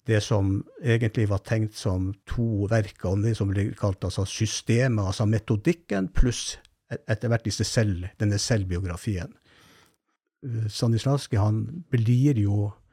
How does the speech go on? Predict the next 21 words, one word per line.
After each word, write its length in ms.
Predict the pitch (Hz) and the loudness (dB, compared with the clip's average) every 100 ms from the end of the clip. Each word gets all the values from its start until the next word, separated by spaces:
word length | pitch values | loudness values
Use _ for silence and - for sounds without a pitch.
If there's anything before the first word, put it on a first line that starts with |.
| _ | _
riktig 300 | 123 127 - | -2 -2 2
nok 220 | 127 135 117 | 0 0 0
med 80 | 110 | 0
lange 460 | 113 113 104 107 117 | 2 0 0 0 -2
opphold 680 | 135 113 - 98 98 101 101 | -2 -4 -4 -4 -2 -2 -2
på 140 | 113 104 | -4 -4
tur, 180 | - 110 | -2 0
gjestespill 720 | 110 117 - 107 - 120 113 | 2 0 -2 -6 -2 0 0
i 80 | 107 | 2
Vesten, 320 | 151 - 151 | 0 -2 -4
men 120 | 113 | -2
så 100 | 123 | -2
blir 380 | 113 107 117 139 | -2 0 2 2
han 140 | 113 107 | 0 0
jo 160 | 107 104 - - - - | 0 -4 -8 -20 -20 -6
værende 640 | 120 135 117 101 92 107 123 - - - | 2 4 4 2 0 -2 -4 -6 -10 -4
i 340 | 113 110 107 104 _ - - - | 0 0 0 -4 _ -20 -20 -4
det 160 | 101 | -4
kommunistiske 720 | - 117 110 120 - - - 107 | 0 2 4 2 0 -4 -2 -2
Sovjetunionen 840 | 113 120 - - 156 170 175 120 | 0 0 -2 -2 0 0 0 0
og 80 | 104 | 0